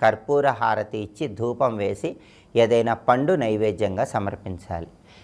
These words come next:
మర్రి చెట్టు సమీపంలోనే ముత్తైదువులకి పండ్లు దానం ఇచ్చినట్లయితే ఉత్తమ ఫలితాలు కలుగుతాయి. దీన్నే వటసావిత్రి వ్రతం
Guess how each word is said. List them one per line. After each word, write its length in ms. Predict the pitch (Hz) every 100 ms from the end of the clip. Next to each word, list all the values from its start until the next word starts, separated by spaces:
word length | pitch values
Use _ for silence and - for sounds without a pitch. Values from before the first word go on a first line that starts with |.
| -
మర్రి 300 | 113 123 147 151
చెట్టు 200 | 147 147
సమీపంలోనే 840 | 143 127 127 139 143 135 135 139 170
ముత్తైదువులకి 1160 | 135 120 - 135 135 131 123 120 127 110 107 - _ _ _ _ _ -
పండ్లు 360 | 170 202 214 226
దానం 540 | 151 139 131 135 131
ఇచ్చినట్లయితే 720 | 123 - 120 117 117 110 139
ఉత్తమ 360 | 170 117 123 113
ఫలితాలు 560 | 98 104 98 101 98
కలుగుతాయి. 480 | - 107 92 92 107 - -
దీన్నే 380 | 107 113 123 175
వటసావిత్రి 920 | 131 110 123 127 139 120 117 - 104
వ్రతం 400 | 95 90 123 135